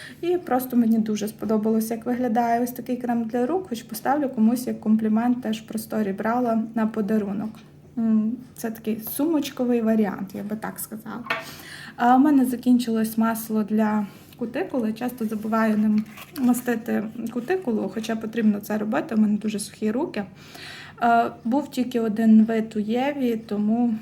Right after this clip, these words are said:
взяла те, що було. Непогане масло, не вау, мені більше подобається, я заказувала на майкапі з квіточками. Але тепер просто не, е, робила жодного замовлення. Е, у Єві, там при касі є потім скидки.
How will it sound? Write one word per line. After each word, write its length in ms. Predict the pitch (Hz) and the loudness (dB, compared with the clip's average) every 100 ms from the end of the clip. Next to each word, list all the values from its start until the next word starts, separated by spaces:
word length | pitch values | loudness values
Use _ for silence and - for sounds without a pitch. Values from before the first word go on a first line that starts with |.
| - 240 | -6 -2
взяла 460 | 220 247 294 277 | 2 4 4 2
те, 220 | 247 226 | 0 -2
що 240 | 240 - 208 | -2 -2 -4
було. 320 | 202 185 185 202 - - - | -2 -2 -2 -6 -10 -16 2
Непогане 760 | 254 269 - 233 220 220 208 | 4 6 4 -2 0 2 4
масло, 580 | 214 226 370 392 - 262 | 4 4 2 -2 -2 4
не 140 | 220 214 | 6 4
вау, 280 | 220 302 | 4 2
мені 220 | 302 233 226 | 4 2 2
більше 260 | 240 240 - | -2 -4 -6
подобається, 520 | 220 277 233 214 214 | -4 -2 -2 -2 -4
я 60 | 214 | -4
заказувала 480 | 220 226 220 214 | -4 -4 0 2
на 40 | 214 | 2
майкапі 440 | 208 214 240 240 | 2 0 -2 -2
з 80 | 220 | -8
квіточками. 640 | - 196 - 190 - 202 202 - - - - - | -6 -8 -8 -12 -8 -8 -8 -10 -10 -14 -16 -2
Але 200 | 254 269 | 0 2
тепер 340 | 254 226 254 269 - | 0 -2 -4 -4 -4
просто 380 | 247 254 - | -6 -6 -4
не, 640 | 226 214 214 220 220 214 190 - | 0 2 2 2 2 2 0 -2
е, 160 | 220 220 | 0 0
робила 340 | 208 247 262 | 0 -2 0
жодного 580 | 220 214 220 220 214 214 | 0 0 2 2 2 0
замовлення. 680 | 214 226 208 196 208 208 202 - - - - - - - 240 | -2 0 0 -2 -4 -4 -6 -10 -18 -20 -18 -18 -18 -6 -2
Е, 420 | 233 240 233 247 | 0 2 0 -2
у 120 | - 262 | -2 0
Єві, 560 | 220 226 311 453 294 | 0 0 0 0 0
там 340 | 240 226 233 220 | 0 0 0 0
при 200 | 220 220 | 0 -2
касі 460 | - 339 392 - | 0 0 0 -2
є 180 | 220 269 | 0 0
потім 440 | - 240 262 254 | 0 -2 4 4
скидки. 600 | 247 - - 190 - - | 4 0 -4 -4 -4 -6